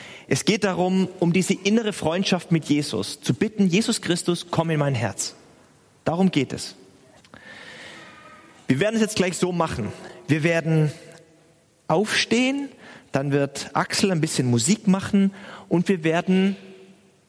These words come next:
alle zusammen, also wer möchte, ein Gebet beten.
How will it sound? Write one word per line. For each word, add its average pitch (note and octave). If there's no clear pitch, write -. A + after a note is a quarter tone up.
alle D#3
zusammen, E3+
also A#2
wer A2+
möchte, F3
ein D#3+
Gebet E3
beten. -